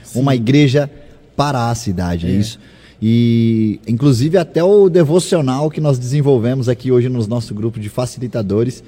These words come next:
Speaker 2: partiu da Igreja Aba, do
Speaker 1: Legal.
Speaker 2: Silas. Deu uma reformulada, tinha muita heresia lá, a gente deu uma
Speaker 1: <laughs>
Speaker 2: mexida. Brincadeira, gente. Mas, é, um cara de muitos projetos, um, um cara de, de muito desenvolvimento de trabalho.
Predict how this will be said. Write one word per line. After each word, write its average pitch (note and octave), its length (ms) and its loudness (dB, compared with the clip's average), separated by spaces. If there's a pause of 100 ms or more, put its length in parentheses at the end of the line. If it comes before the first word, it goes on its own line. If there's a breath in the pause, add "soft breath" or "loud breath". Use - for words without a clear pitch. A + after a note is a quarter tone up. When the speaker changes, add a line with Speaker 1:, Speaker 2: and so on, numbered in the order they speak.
(480 loud breath)
Speaker 2:
partiu B2+ 340 0
da C3 100 4
Igreja A#2+ 380 4
Aba, G#2+ 360 -2
do G2+ 100 -2
Speaker 1:
Legal. A#2+ 200 -4
Speaker 2:
Silas. A#2 380 2 (400 loud breath)
Deu A#2 160 4
uma B2+ 200 2
reformulada, A#2 500 0
tinha A#2 120 -6
muita A#2 200 -2
heresia G#2+ 480 0
lá, F#2+ 100 -4
a A2 40 -4
gente G#2 180 -6
deu G#2 120 2
uma G2+ 200 0
Speaker 1:
<laughs> - 20 -2
Speaker 2:
mexida. G2+ 580 -2 (140)
Brincadeira, G2 560 2
gente. F2 260 -10 (680 loud breath)
Mas, C3 540 0
é, A#2 260 2 (120)
um D3 80 0
cara F#3 220 2
de E3 100 4
muitos F#3+ 240 2
projetos, C3 680 0 (380)
um, A2+ 300 -4
um B2 40 0
cara C3 220 -2
de, G#2+ 460 -4 (280)
de G#2 220 -4
muito C3+ 280 0
desenvolvimento A#2+ 580 -4
de A#2 80 -12
trabalho. G#2 420 -4